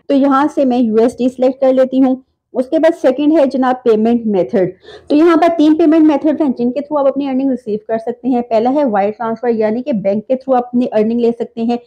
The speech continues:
पाकिस्तान से बाहर रहने वाले इस option को यूज़ करेंगे, PayPal के through अपनी earning withdraw करवाएंगे, जबकि पाकिस्तान में रहने वाले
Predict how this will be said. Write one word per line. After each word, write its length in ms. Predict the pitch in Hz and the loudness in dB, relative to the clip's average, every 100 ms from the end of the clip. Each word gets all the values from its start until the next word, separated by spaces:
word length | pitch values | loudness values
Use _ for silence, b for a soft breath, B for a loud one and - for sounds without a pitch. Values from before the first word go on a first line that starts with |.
| b | b
पाकिस्तान 400 | 254 311 359 359 | 0 2 2 2
से 100 | 381 | 2
बाहर 280 | 262 262 311 | 2 2 2
रहने 240 | 330 330 330 | 2 2 2
वाले 320 | 311 311 311 | 2 2 0
इस 220 | 269 294 | -2 -2
option 280 | 277 262 294 | -2 -2 -4
को 80 | 311 | -2
यूज़ 240 | 269 269 - | -2 -4 -2
करेंगे, 320 | 262 262 254 | -2 0 0
PayPal 380 | 254 220 226 240 | 0 -2 -2 -2
के 100 | 262 | -4
through 200 | 277 262 | -2 -2
अपनी 320 | 254 262 - | -2 -6 -2
earning 320 | 220 226 247 | -2 0 0
withdraw 300 | 240 233 240 | 0 -2 -2
करवाएंगे, 460 | 247 240 226 233 247 | -2 -2 -2 -2 -4
जबकि 300 | 214 247 294 | -4 -6 -8
पाकिस्तान 480 | 262 226 285 - 285 | -6 -6 -6 -6 -4
में 80 | 277 | 0
रहने 180 | 254 | 0
वाले 140 | 240 | 0